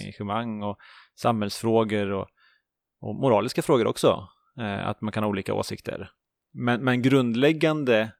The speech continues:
är ju, som du sa, att Gud finns, Jesus har uppstått. Eh, och dessutom att på något sätt att Bibeln är rättesnöret. Så att alla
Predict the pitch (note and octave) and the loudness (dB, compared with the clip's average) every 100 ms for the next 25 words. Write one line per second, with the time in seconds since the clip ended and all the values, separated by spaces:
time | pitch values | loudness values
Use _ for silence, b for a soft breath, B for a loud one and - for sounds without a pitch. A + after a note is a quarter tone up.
0 | _ _ _ A2 G#2 G2+ G2+ G#2+ A#2 A2 | _ _ _ -4 -2 -2 -4 -6 -6 -4
1 | B2+ B2+ A#2 A#2 B2 - A#2 B2+ - A2+ | 2 2 2 -4 -4 -2 -2 -4 -4 -4
2 | - A2+ A2+ - A2 A2 - - B B | -2 -4 -4 -2 -2 -2 -8 -20 B B
3 | B B _ - A2+ G2+ G2 G2 G2 - | B B _ -8 -6 -4 -6 -6 -8 -12
4 | _ _ _ _ _ _ - A#2 - - | _ _ _ _ _ _ 0 0 0 -14
5 | - - C3 - A#2+ - C3+ B2+ - - | -14 -4 -4 2 2 2 0 0 -2 -20
6 | _ _ - - A#2+ A#2 G#2+ F#2 A#2+ G#2+ | _ _ -10 -2 -2 0 -2 -2 -6 -2
7 | C3+ C#3 A2+ G#2+ G#2+ - - D3+ D#3 F#2+ | 0 2 2 0 -2 -4 -8 0 0 0
8 | - _ - - _ b b b b _ | -6 _ -20 -20 _ b b b b _
9 | - A2 - _ _ C#3 A2+ A2+ C3 C#3 | -10 -10 -14 _ _ 0 0 2 2 2
10 | D3 | 2